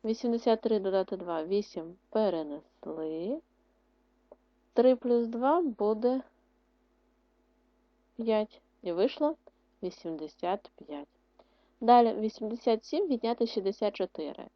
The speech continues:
Як ми розкладаємо шістдесят чотири? На шістдесят і чотири. Вісім відняти шість —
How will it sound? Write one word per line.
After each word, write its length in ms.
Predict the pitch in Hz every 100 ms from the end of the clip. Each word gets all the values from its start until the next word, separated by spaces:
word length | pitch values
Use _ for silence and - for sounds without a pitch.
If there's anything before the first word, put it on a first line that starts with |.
| -
Як 260 | 180 165
ми 120 | 185 190
розкладаємо 560 | 220 226 233 233 233
шістдесят 460 | 233 226 226 226 220
чотири? 520 | 226 - 226 226 226 _ - _ _ _ _ _ _ _
На 360 | 180 185 175 151 - _ _ - -
шістдесят 1500 | - - 170 151 151 156 151 - - 151 143 147 151 214 359 - - _ _ _ _ _ -
і 200 | 294 403 _
чотири. 1000 | - - 339 _ - 165 165 170 170 175 _ - _ _ _ _ _ - _ _ _ _ _ _ _ _ _ _ 226
Вісім 380 | 262 359 247
відняти 500 | 226 202 208 202 190
шість — 560 | 196 - - 160 147